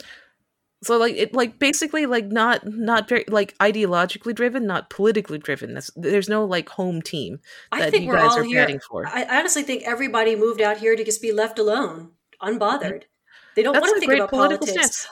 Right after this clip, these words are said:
Speaker 2: A
Speaker 1: So
Speaker 2: lot
Speaker 1: as
Speaker 2: of
Speaker 1: far
Speaker 2: these
Speaker 1: as
Speaker 2: big culture battles that people are upset about is, like, you know, like, the trans thing. It's like, "Oh, come on. There's, like, none around here." Or, like, uh, pride parades.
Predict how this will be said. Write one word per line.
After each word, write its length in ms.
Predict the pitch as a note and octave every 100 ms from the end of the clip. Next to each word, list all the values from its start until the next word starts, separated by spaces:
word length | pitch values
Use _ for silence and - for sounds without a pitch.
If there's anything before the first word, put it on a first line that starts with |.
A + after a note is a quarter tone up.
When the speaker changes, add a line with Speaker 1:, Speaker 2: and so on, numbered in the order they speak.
| -
Speaker 2:
A 60 | B3
Speaker 1:
So 40 |
Speaker 2:
lot 120 | B3 C4+
Speaker 1:
as 80 |
Speaker 2:
of 60 | D4+
Speaker 1:
far 80 | C4
Speaker 2:
these 80 | C#4
Speaker 1:
as 80 | B3
Speaker 2:
big 320 | C4 C#4+ -
culture 480 | - C#4 D4 D4 B3
battles 560 | G#3+ A3 C4 G#3+ G3+
that 160 | G#3 -
people 520 | A3+ A3 A3 G#3 G3+ G#3+
are 120 | G#3
upset 320 | G3+ - A3
about 380 | G3+ D#3 E3 - -
is, 280 | G#3+ G3 G3+
like, 220 | F#3+ F#3+ - - - -
you 80 | G#3
know, 100 | D3+
like, 160 | E3+
the 60 | G3
trans 400 | - G#3 F#3 F#3+
thing. 200 | E3+ D3
It's 120 | F3+
like, 120 | F3+ -
"Oh, 80 |
come 220 | - A3+ D#3+
on. 120 | - - _ -
There's, 200 | A#3 A3+
like, 140 | G3+ F#3+
none 240 | F#3+ F3+
around 280 | E3+ D#3+ E3
here." 360 | G3 F#3+ G#3+ - _ _ _ -
Or, 160 | G#3+
like, 320 | G#3 G3 F#3+ - _ -
uh, 520 | G3+ F#3 F#3 F#3 F3+ - _ _ _ _ - _ _ _ G3+
pride 440 | - A#3 A3+ A3 A3+
parades. 560 | G3 E3 D#3 D#3 -